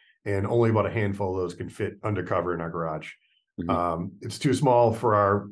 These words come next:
Speaker 1: you know, our employees. We don't have the ability, uh, to lift large trucks. We don't have gantry cranes to help,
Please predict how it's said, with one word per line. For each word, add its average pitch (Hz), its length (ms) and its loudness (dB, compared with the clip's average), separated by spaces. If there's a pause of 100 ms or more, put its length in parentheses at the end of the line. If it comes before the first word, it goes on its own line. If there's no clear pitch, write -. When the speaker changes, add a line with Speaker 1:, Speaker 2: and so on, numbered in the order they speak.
Speaker 1:
you 104 80 -4
know, 92 60 -2
our 90 140 -2
employees. 127 760 2
We 98 100 -10
don't 101 200 -2
have 95 180 -4
the 90 100 -6
ability, 95 600 -2 (420)
uh, 87 260 -8 (280)
to 110 100 0
lift 98 440 -2
large 92 420 -2
trucks. - 680 -2 (160)
We 98 100 -2
don't 92 220 -2
have 85 320 -2
gantry 104 320 0
cranes 101 520 -2
to 85 120 -6
help, 87 320 -4